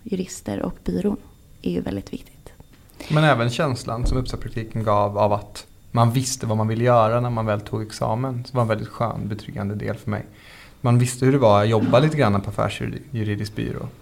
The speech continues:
Speaker 2: innan man gav sig ut i arbetslivet på riktigt.
Speaker 1: Exakt, exakt. Och,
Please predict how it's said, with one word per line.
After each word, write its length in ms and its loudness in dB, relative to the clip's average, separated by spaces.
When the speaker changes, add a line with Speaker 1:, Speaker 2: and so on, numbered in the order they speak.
Speaker 2:
innan 360 0
man 360 0
gav 140 4
sig 160 0
ut 140 -2
i 40 2
arbetslivet 400 -2
på 60 -2
riktigt. 380 -6
Speaker 1:
Exakt, 640 -2
exakt. 680 -8
Och, 360 6